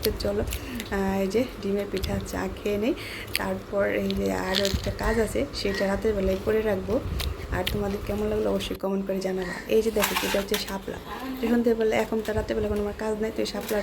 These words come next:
ফুলগুলা ফেলে শাপলার এই ডান্ডাগুলা শুধু দিছে আমার বড় যা এসে দিয়ে গেছে।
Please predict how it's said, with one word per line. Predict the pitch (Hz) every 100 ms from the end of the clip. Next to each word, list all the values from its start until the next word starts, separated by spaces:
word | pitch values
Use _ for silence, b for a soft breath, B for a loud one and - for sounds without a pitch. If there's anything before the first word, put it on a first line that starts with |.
| -
ফুলগুলা | 226 226 208 202
ফেলে | - 247 269
শাপলার | 240 202 - 202
এই | 196
ডান্ডাগুলা | 190 196 208 208 208 196 190
শুধু | 202 196 196
দিছে | 202 208 220 294 B B -
আমার | - 190 185
বড় | 202 208
যা | 214 208
এসে | 190 185
দিয়ে | 202 208
গেছে। | 220 202 240